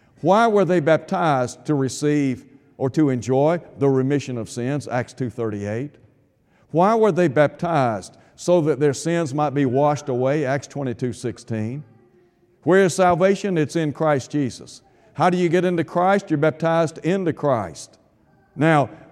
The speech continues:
I said a moment ago that salvation is in Christ. But we need to see this too. Not only is salvation in Christ, salvation is in the church of Christ. Now, when I say the church of Christ, I don't want you to think about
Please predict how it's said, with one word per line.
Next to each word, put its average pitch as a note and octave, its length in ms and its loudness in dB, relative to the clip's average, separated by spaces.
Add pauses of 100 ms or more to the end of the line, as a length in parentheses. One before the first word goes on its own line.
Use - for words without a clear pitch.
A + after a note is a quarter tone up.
(440)
I D#3 80 0
said G3+ 180 2
a F3+ 60 4
moment F3+ 260 2
ago E3+ 200 4
that C3 160 -2
salvation F#3 760 2
is C#3+ 300 0
in D#3 260 0
Christ. C#3 800 -2 (520)
But B2 120 -2
we E3+ 100 4
need G3+ 160 2
to F#3 80 2
see G3 240 0
this E3+ 320 -2
too. E3 260 0
Not D#3 220 2
only G#3 300 2
is D#3 100 -2
salvation F3+ 720 0
in D#3 260 0
Christ, C#3+ 800 -2 (580)
salvation F3+ 920 2
is D3 300 0
in E3+ 460 -2 (220)
the B2+ 240 2
church - 480 -6
of A#2 160 -6
Christ. - 720 -8 (480)
Now, D3+ 160 4
when D3+ 160 2
I F#3 120 2
say G3+ 320 2
the D3 180 0
church F#3+ 340 -2
of D#3 140 -2
Christ, C#3 600 0
I D#3 160 0
don't F#3+ 220 -2
want F3 240 -2
you F3+ 120 -6
to D3 100 0
think D3+ 260 -6
about C3 480 -2